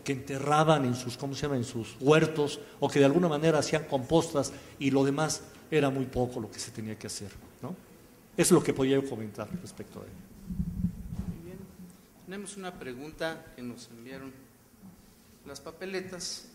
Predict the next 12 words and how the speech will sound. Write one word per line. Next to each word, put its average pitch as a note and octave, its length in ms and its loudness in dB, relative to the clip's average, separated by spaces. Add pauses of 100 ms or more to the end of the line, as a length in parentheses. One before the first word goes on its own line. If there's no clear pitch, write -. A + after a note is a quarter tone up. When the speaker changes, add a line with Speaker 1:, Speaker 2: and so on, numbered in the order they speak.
(800)
Speaker 2:
Felicitan D#3+ 420 -18
por D3 160 -16
la D3 80 -14
conferencia, F#3 600 -12
Pablo B2+ 240 -12
Zárate. F3 400 -10 (640)
Dice, E3 460 -12 (340)
"Creo A3 180 -4
que A3 80 -10
uno G#3+ 160 -4
de F#3+ 60 -4
los C#3+ 260 -10